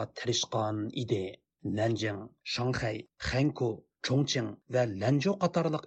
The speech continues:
ички Хитаенның чоң шәһәрләрендә илгәре-кейин булып нәшер кылынган чегара район хәбәрләре, урыш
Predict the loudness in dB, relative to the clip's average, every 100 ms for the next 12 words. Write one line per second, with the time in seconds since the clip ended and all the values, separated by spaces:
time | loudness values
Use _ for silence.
0 | -6 -6 -4 0 0 0 -2 0 0 0
1 | -2 2 2 2 2 2 2 2 2 2
2 | 0 -2 0 2 4 2 2 0 0 2
3 | 0 0 -2 -2 0 0 2 2 2 2
4 | 0 0 -2 0 2 0 0 2 2 0
5 | -4 -2 0 0 0 0 -2 -6 -4 0
6 | 0